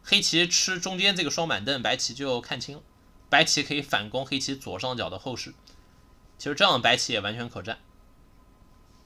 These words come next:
实战黑棋粘上的话呢，给了以后白棋穿下来的权利啊，这个地方又能掏空又能做野。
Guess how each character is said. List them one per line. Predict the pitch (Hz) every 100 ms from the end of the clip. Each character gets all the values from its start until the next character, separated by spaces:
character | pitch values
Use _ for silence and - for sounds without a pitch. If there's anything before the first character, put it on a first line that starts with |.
| - - - - - - - - - -
实 | - 170
战 | 320 285
黑 | 311
棋 | 320 240
粘 | 285 285
上 | 285
的 | 180
话 | 147 143
呢， | 135
给 | 131 110
了 | 107 127
以 | 110
后 | 101 127
白 | 120 123
棋 | 127 - 120
穿 | - 151
下 | 147
来 | 123 107
的 | 104 98 92
权 | 95 92 101
利 | 120
啊， | -
这 | 131
个 | 135
地 | 135
方 | 131
又 | 135
能 | 120 123
掏 | 139
空 | 139 - 123
又 | 117
能 | 104
做 | 113
野。 | 120